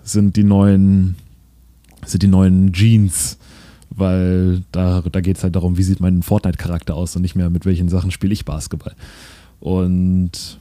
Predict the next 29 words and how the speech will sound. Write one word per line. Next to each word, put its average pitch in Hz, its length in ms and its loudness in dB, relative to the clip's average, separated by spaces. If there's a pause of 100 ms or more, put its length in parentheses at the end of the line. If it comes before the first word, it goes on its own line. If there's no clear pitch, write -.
(380)
ja, 104 220 0
wenn 90 80 2
alles 113 300 0
online 117 300 0
ist, - 280 -2
dann 95 140 0
muss 101 160 0
der 98 100 -2
Flex - 280 -6
natürlich 123 340 0
auch 113 80 0
online 117 320 0
sein 110 260 0
und 101 100 0
das 98 140 -2
ist - 300 -6 (240)
auch 101 140 -8
das, 95 220 -6
was 87 160 -8
jetzt 90 240 -10
manche 90 280 -4
irgendwie 85 240 -8
ein 82 60 -10
bisschen, 82 280 -8
ein 80 60 -10
bisschen 92 240 -6
abturnt, 131 500 0
aber 98 180 0
gleichzeitig 98 600 -4